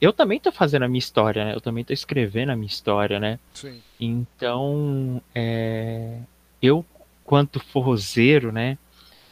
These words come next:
Speaker 1: Eu, a primeira vez que eu fui pro forró, é, a primeira casa que eu fui foi no Remeleixo.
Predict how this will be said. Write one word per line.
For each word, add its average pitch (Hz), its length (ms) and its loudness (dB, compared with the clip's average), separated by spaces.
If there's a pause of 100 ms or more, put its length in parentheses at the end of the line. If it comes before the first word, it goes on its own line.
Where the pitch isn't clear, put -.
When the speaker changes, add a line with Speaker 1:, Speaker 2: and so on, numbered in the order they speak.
(120)
Speaker 1:
Eu, 117 720 -2
a 117 100 0
primeira 127 360 -2
vez 131 180 -4
que - 80 -8
eu 127 60 -6
fui 127 160 -8
pro 123 120 -16
forró, 127 800 0
é, 123 800 -4
a 123 80 -2
primeira 143 320 0
casa 143 240 0
que - 140 0
eu 135 80 2
fui 175 340 0 (680)
foi 202 320 4 (200)
no 123 100 0
Remeleixo. 110 600 0